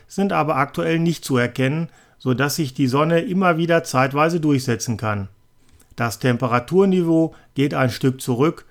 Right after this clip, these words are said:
und findet sich dann im mäßig warmen Bereich, meist zwischen siebzehn und vierundzwanzig Grad ein.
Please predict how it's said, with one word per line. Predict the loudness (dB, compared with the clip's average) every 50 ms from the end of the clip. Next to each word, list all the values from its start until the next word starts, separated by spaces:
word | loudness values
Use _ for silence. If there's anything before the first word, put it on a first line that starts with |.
| _ -20 -20 -20 -20 -18 -4
und | -2 -2 -2 0
findet | 0 0 2 2 0 0
sich | -2 -4 -4 -4
dann | 0 2 2 2 2 0 -4 -2
im | -2 0 2 4
mäßig | 4 4 2 2 0 -2 -6 -6 -2 0
warmen | 2 4 4 4 2 0
Bereich, | 0 0 0 2 2 2 2 0 -2 -8 -16 -20 -20 -20 _ -8
meist | -4 -2 0 0 -2 -2 -4
zwischen | -4 -4 -4 0 0 -2 0
siebzehn | 2 0 0 0 -2 -4 -2 -2 -2 -2 -4
und | -4 -4 -4 -4 -4
vierundzwanzig | -2 0 0 0 0 -2 0 0 0 0 0 -4 -6 -8 -4
Grad | 0 2 2 2 2
ein. | 0 -4 -4 -4 -4 -6 -10